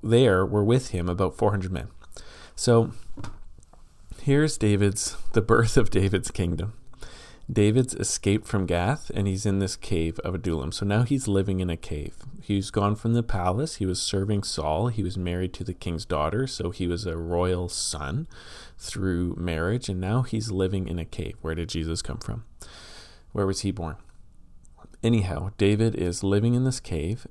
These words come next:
and his brothers in his father's house hear what's happened, and they rightly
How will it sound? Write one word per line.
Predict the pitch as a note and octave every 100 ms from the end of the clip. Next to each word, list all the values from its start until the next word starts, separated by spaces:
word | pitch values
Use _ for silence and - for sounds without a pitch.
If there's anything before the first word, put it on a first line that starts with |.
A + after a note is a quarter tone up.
| -
and | F2+ F2+ F#2 -
his | - G#2+ G2+
brothers | G2 G2 A2 A2
in |
his | G2 -
father's | E2 E2+ F2
house | F2 -
hear | - F2 E2
what's | E2 -
happened, | - - D#2+ -
and | F2 F2+
they | F#2+ G2+ G#2 G#2 - - - - -
rightly | F#2+ G2+ A2 - G2+ E2 D#2+ F2+